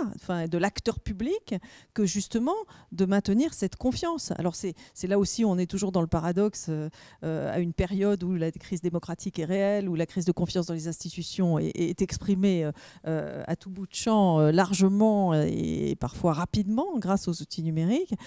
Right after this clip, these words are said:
On en a parlé, la situation aujourd'hui, euh, euh, par exemple, en est un, un symptôme. Donc, euh, on, on se trouve dans cette,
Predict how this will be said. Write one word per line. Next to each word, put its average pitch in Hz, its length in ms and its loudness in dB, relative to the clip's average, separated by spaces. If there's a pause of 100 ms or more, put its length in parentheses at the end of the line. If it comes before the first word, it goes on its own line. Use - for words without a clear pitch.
(260)
On 160 120 0
en 147 120 0
a 156 80 2
parlé, 196 420 -2
la 180 100 2
situation - 500 -4
aujourd'hui, 156 580 -2
euh, 139 260 -4 (340)
euh, - 380 -6
par 156 120 -2
exemple, 170 360 -4
en 165 80 -2
est 165 160 -4
un, 156 180 -2
un 160 120 0
symptôme. 233 580 2 (340)
Donc, 190 380 2
euh, 151 240 6
on, 185 80 0 (100)
on 170 120 2
se - 100 0
trouve 311 380 4
dans 180 140 4
cette, 170 340 0